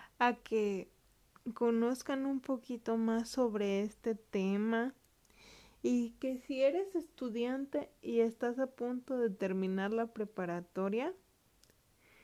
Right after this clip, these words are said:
y si te gusta una carrera relacionada con educación o psicología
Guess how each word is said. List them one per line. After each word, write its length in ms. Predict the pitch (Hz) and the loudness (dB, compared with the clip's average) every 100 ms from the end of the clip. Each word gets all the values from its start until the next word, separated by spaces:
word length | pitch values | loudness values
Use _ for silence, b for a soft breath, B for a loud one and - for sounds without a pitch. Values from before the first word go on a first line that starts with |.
| b b b b 240 | b b b b -6
y 100 | 214 | -4
si 160 | 226 | -4
te 260 | - 226 220 | 4 6 6
gusta 960 | 214 240 294 311 - - - 269 262 - _ _ _ _ _ | 4 6 8 6 2 -6 -2 0 -2 -8 _ _ _ _ _
una 360 | 240 254 269 269 | 0 2 2 -2
carrera 600 | - 214 196 208 214 233 | -2 -2 2 2 4 2
relacionada 800 | 226 196 190 190 185 190 196 226 | 2 0 0 -2 -2 -2 -2 -4
con 260 | 226 196 196 | -4 -2 0
educación 640 | 185 180 190 190 233 233 262 | -2 -4 -6 -4 -2 0 -2
o 60 | |
psicología 920 | 254 226 - 196 196 190 - - 285 | -4 -8 -2 0 0 -2 -6 -4 -2